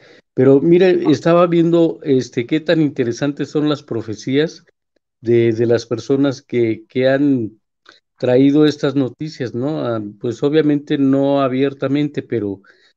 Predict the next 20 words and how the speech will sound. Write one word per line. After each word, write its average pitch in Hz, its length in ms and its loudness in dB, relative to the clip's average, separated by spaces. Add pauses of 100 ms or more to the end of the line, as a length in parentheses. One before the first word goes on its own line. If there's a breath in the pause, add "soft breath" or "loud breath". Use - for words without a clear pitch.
sí 147 300 0
nos 151 240 0
han 147 160 0
venido 147 540 2
informando 139 880 0
acerca 135 400 -4
de 135 100 2
lo 120 180 -4
que 123 120 -6
sucedería, 123 840 -4
como 120 340 -6
en 120 100 -4
el 113 140 -6
caso 131 320 -4
del 113 200 -8
señor 117 360 -8
Craig 123 280 -4
Hamilton 127 520 -2
Parker, 131 400 -4 (1000 loud breath)
quien 131 360 4